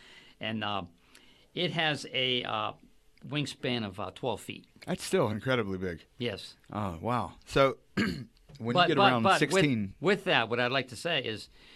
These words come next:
Speaker 1: the skeptic, you always gotta go in the skeptic point. They'll say, "Well, when you see a bird in the sky, there's no scale. You can't put it aga-, against anything, so it's hard to judge how big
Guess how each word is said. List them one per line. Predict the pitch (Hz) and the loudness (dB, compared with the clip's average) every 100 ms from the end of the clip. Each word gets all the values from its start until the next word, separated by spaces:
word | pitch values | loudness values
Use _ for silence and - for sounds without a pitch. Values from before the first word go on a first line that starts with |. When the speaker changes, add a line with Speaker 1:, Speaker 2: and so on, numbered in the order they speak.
| - - - - - _ - _ _ _ - | -20 -20 -20 -20 -20 _ -20 _ _ _ -20
Speaker 1:
the | - 117 | -10 -6
skeptic, | - 226 208 120 | 2 2 2 -2
you | 143 | -2
always | 127 120 | -2 -2
gotta | 117 | -4
go | 117 | -4
in | 104 | -4
the | 92 | -4
skeptic | - 147 - - - 117 | -4 -4 -6 -12 -16 -16
point. | - 104 101 - | -10 -8 -8 -8
They'll | 123 135 | -6 -6
say, | - 120 | -4 -6
"Well, | 110 160 143 - - | -2 0 -2 -6 -14
when | 120 127 | -6 -4
you | 147 | -4
see | - 165 | -4 -4
a | 123 | -2
bird | 143 143 | -2 -2
in | 131 117 | -4 -6
the | |
sky, | 110 - 120 110 95 - - _ - _ _ _ _ - - | -6 -2 -2 -2 -6 -16 -20 _ -20 _ _ _ _ -12 -4
there's | 127 104 | -4 0
no | 147 147 | 0 2
scale. | - - 156 123 95 95 | -2 0 2 2 -2 -8
You | 135 | -8
can't | - 143 113 | -4 -4 -2
put | - 160 | -2 -2
it | 135 | -2
aga-, | 127 120 117 - | -2 -2 -4 -8
against | 123 123 - | -6 -6 -6
anything, | 110 110 113 110 | -8 -8 -8 -8
so | - 107 | -8 -8
it's | 101 | -10
hard | - 139 135 131 - | -8 -4 -2 -4 -8
to | 113 | -10
judge | 120 117 117 | -6 -6 -6
how | 107 110 | -8 -8
big | 104 110 | -6 -6